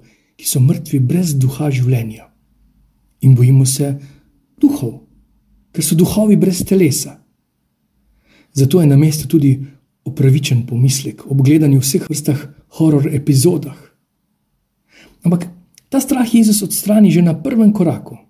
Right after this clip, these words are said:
"Dajte mi ribo, potipajte."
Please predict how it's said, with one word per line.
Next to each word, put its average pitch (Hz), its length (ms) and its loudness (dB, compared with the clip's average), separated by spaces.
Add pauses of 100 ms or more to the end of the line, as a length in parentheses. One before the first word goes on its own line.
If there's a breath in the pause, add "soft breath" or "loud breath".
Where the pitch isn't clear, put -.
(720)
"Dajte 147 280 0
mi 139 140 4
ribo, 143 360 0 (640)
potipajte." 123 720 -6